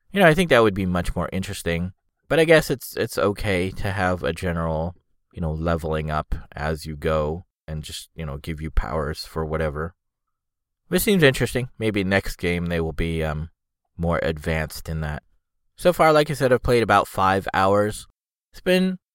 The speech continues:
pretty fun. There are some, I guess you could say, traditional sort of curiosities, which have always bothered me. Like, you know, my biggest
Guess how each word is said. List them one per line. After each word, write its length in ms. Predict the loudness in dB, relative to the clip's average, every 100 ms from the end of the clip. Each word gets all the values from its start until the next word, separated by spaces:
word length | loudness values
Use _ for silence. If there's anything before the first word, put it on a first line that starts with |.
| _ 0
pretty 180 | 0
fun. 320 | 2 0 0 -6 _ _ _
There 120 | 4 6
are 360 | 6 6 4
some, 560 | 2 0 2 0 -4 -8 _ _ _
I 80 | -2
guess 240 | -2 -2
you 40 | -2
could 140 | 0
say, 180 | 2 0
traditional 920 | 0 0 0 -2 0 0 2 0 -4 _ _
sort 260 | -8 0 2
of 500 | 4 4 2 -2 -12 _ _ -10
curiosities, 1160 | 0 2 4 4 4 2 -4 -4 -4 -10 -14 _ _ _
which 220 | -6 -2
have 200 | 0 2
always 360 | 2 2 0
bothered 360 | 0 0 0 -4
me. 220 | -6 -8 -10 _ _ _ _ 0
Like, 420 | 0 0 -6 -16 _ _
you 100 | -4
know, 100 | -2
my 200 | -2 -2
biggest 640 | 2 2 4 2 0 -10